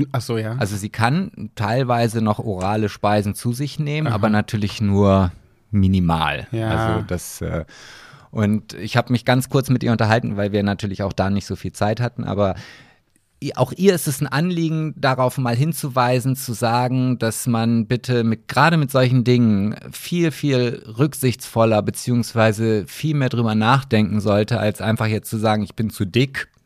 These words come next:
Speaker 2: ja, und lass mir jetzt mal ein Magenband oder einen Teil des Magens wegnehmen, um,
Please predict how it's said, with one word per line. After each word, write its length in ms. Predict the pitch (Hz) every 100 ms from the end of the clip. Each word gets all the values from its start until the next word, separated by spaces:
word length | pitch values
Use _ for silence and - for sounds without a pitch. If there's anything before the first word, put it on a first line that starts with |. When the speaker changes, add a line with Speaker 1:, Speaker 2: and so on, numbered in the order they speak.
| _
Speaker 2:
ja, 240 | 113 107 139
und 400 | 120 110 104 - -
lass 260 | 113 110
mir 100 | 120
jetzt 200 | 113 -
mal 240 | 107 107 113
ein 300 | 110 110 104
Magenband 640 | 104 113 107 98 98 101
oder 440 | 104 98 92 87 _ _ _ _ _ - -
einen 120 | 101
Teil 200 | 101 110
des 160 | 104 107
Magens 380 | 98 107 110
wegnehmen, 460 | 104 95 98 98 101
um, 320 | 98 98 107